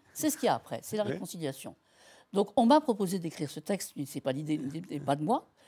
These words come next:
Speaker 1: Et je me suis dit, au fond, si j'allais voir, si j'allais voir ce que j'en pense vraiment.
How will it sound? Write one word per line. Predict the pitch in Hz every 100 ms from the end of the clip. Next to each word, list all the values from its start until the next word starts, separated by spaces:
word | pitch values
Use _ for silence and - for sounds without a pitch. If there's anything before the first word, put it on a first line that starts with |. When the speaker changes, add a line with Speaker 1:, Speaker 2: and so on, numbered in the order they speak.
| - - -
Speaker 1:
Et | 143
je | 165
me |
suis | 170 196
dit, | 240
au | 196
fond, | -
si | 285 -
j'allais | 214 175
voir, | 127 131 - - -
si | -
j'allais | 202 220
voir | 196 262 269
ce | -
que | 196
j'en | 175
pense | 202 214
vraiment. | 185 156 135 -